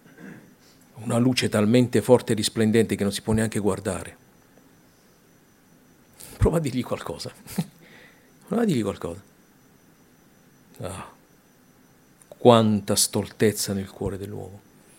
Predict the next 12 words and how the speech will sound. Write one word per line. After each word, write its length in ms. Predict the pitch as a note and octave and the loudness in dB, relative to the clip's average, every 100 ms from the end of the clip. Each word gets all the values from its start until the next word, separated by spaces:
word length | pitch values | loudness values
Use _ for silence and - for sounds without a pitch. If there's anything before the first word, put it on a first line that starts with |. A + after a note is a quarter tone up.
| _ _ - - | _ _ -20 -2
Basterebbe 520 | A2 - A2+ G#2+ G#2 | -2 0 0 0 0
un 140 | G2+ | -4
po' 160 | F#2 G2+ | -2 -2
di 120 | G#2+ | -2
timore. 500 | G#2 G2 F#2 F#2 G2 - - - - - - - - | -6 -8 -8 -10 -14 -20 -20 -20 -20 -20 -20 -20 -20
Quel 220 | - C3 | 2 2
po' 260 | - - D3 | 4 8 10
di 120 | C#3+ | 10
timore 380 | C3+ C3 C3+ C3 | 4 6 8 10
necessario 720 | B2 A#2 A#2 - B2+ A#2 G#2+ | 8 6 2 6 8 10 8
a 40 | |
guardare 800 | G2+ G#2 G#2 G#2+ A#2 B2 B2+ B2+ | 8 4 4 4 4 4 2 0